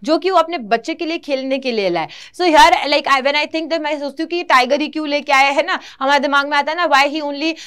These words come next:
uh, bought the tiger, वो कोई और भी ले आ सकते थे, या फिर जब उन्हें पता ही चल गया था that he is going to be killed by a tiger, तो उन्हें कुछ अच्छे काम करने स्टार्ट कर देने चाहिए थे। ई-, उसके बावजूद what he did, he killed ninety-nine tigers।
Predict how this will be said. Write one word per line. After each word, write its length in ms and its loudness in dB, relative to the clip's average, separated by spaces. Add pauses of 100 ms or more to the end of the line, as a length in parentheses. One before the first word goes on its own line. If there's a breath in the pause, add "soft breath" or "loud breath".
(140 loud breath)
uh, 280 6
bought 280 2
the 100 -2
tiger, 320 4
वो 100 2
कोई 160 -4
और 280 4
भी 100 0
ले 160 2
आ 140 6
सकते 300 -6
थे, 100 -6
या 280 2
फिर 300 0
जब 180 2
उन्हें 200 -6
पता 220 0
ही 160 0
चल 220 0
गया 240 4
था 220 4 (320 loud breath)
that 200 8
he 320 4
is 40 -4
going 300 2
to 60 -4
be 220 -2 (240)
killed 240 0
by 220 6
a 0 -
tiger, 400 2 (260 loud breath)
तो 100 0
उन्हें 300 0 (160)
कुछ 200 -2
अच्छे 360 2
काम 280 4
करने 300 -2
स्टार्ट 300 2
कर 140 0
देने 280 -4
चाहिए 300 -8
थे। 40 -18 (260 loud breath)
ई-, 160 2
उसके 460 -6
बावजूद 380 4
what 180 0
he 100 -4
did, 180 -4
he 300 -4 (120)
killed 400 -4
ninety-nine 720 0
tigers। 400 2